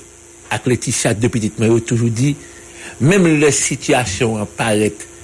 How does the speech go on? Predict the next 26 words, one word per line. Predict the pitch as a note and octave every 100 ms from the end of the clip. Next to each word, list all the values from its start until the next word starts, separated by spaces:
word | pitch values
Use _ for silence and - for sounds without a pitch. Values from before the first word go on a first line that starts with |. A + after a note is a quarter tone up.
| - - - - -
pas | - B2
aucune | B2 - D#3+ C#3
solution, | D3 C#3 B2+ D#3 D#3+ - - - - - - -
papa | A2+ A2
toujours | A2 A2 F#2 G#2+
optimiste. | - - E2+ E2+ - - - - -
Oui, | A#3
je | E3
suis | B2
toujours | - B2 G#2+ G#2
optimiste. | - - E2 - C#3
Je |
toujours | F3+ C#3 C3+ -
crois | D3
que | - A#2 G#2 - - - - - -
il | C3
y |
a | A2+
une, | A#2+ A2+ G#2 -
la, | A2+ A2 -
la | G#2+
lumière, | G#2+ C#3+ C3 D3+ C3 F2 E2+ F2 - - - - - -
ténèbres | C3 A#2+ F#2
pas | - G2
avec | F2+ F2
lui. | -